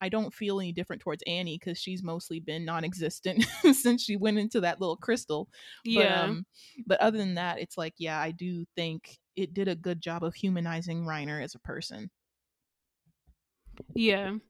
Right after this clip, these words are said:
Speaker 2: And then, so for episode four, we start off with
Speaker 1: Chaos. Chaos.
Speaker 2: <laughs> Complete chaos. And so Falco,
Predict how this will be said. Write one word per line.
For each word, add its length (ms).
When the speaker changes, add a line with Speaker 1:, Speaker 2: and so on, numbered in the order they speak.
Speaker 2:
And 180
then, 180
so 220
for 160
episode 460
four, 520
we 180
start 340
off 380
with 220
Speaker 1:
Chaos. 540
Chaos. 600
Speaker 2:
<laughs> 60
Complete 920
chaos. 760
And 180
so 560
Falco, 840